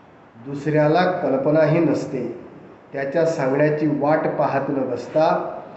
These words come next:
हे ओझं लवकरात लवकर टाकून देण्याची कला जर आपल्याला आत्मसात करता आली तर मग बघा,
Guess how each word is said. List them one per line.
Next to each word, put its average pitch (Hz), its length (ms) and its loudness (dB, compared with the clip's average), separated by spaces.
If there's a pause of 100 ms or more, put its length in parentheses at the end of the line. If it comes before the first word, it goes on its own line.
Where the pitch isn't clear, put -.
(200)
हे 147 140 0
ओझं 139 340 2
लवकरात 156 520 4 (100)
लवकर 147 480 2
टाकून 143 380 -4
देण्याची 135 440 -2
कला 156 640 -2 (400)
जर 139 80 -4
आपल्याला 135 440 -2
आत्मसात 170 840 0
करता 156 280 0
आली 131 300 0 (460)
तर 165 80 -2
मग 165 240 0
बघा, - 360 -4